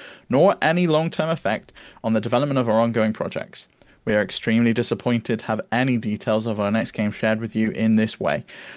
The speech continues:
Our work on the next Grand Theft Auto game will continue as planned, and we remain as committed as ever to delivering an experience to you, our players, that truly exceeds your expectations.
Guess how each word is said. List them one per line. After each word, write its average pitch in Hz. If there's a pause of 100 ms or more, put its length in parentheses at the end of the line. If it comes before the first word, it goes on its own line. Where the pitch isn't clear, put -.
(120)
Our 107
work 135
on 135
the 120
next -
Grand 135
Theft 135
Auto 123
game 117
will 113
continue 139
as 175
planned, 208 (400)
and 170
we 156
remain 131
as 123
committed 143
as 151
ever 104
to -
delivering 104
an 107
experience 95
to -
you, 101
our 131
players, 104 (200)
that 85
truly 135
exceeds 113
your 101
expectations. -